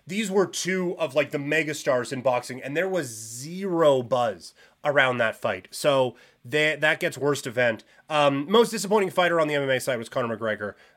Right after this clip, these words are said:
Um, all that talk of, "Oh, I wanna fight four times a year," and all that stuff. Just get out of my face. I'm so over it with Conor McGregor.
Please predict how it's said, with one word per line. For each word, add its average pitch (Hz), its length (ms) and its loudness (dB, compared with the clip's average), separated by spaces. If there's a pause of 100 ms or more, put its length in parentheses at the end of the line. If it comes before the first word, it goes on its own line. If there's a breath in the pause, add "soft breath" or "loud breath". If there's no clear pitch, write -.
(120)
Um, 120 360 2
all 190 200 8
that 170 140 2
talk 151 220 4
of, 123 80 -2
"Oh, 151 80 2
I 147 100 8
wanna 143 180 4
fight 143 220 -2
four 156 180 -6
times 147 280 -2
a 131 40 -8
year," 151 240 0
and 123 80 -2
all 123 120 0
that 120 180 0
stuff. - 260 -2 (1040 soft breath)
Just 135 200 -10
get 170 160 4
out 143 100 4
of 127 40 -4
my 113 100 -2
face. 92 300 -10
I'm 139 140 -2
so 151 280 2
over 123 180 0
it 117 60 -2
with 110 100 -6
Conor 107 280 -4
McGregor. 104 340 -4